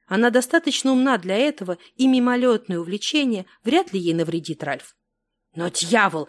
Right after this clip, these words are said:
ведь я же рядом!» гневно воскликнул Ральф. «Я сказал увлечение», возразил Майкл крайне подчеркнуто. «У вас ведь нет увлечений, вы всего лишь деловой человек».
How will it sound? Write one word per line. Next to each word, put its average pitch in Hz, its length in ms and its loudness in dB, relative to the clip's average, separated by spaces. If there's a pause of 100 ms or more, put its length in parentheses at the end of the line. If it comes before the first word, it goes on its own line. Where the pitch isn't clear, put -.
ведь - 220 -4
я 190 80 0
же 254 160 4
рядом!» 254 400 0 (340)
гневно 196 340 0
воскликнул 175 480 -8
Ральф. 151 320 -12 (580)
«Я 247 200 0
сказал 254 540 0
увлечение», 240 1300 -2 (260)
возразил 185 460 -6
Майкл 262 400 0 (160)
крайне 208 380 -2
подчеркнуто. - 800 -12 (400)
«У 220 60 0
вас 247 260 2
ведь 269 160 -4
нет 349 260 2
увлечений, 190 920 -4 (220)
вы 190 200 2
всего 196 400 -2
лишь 359 260 -2
деловой 165 400 0
человек». 135 580 -10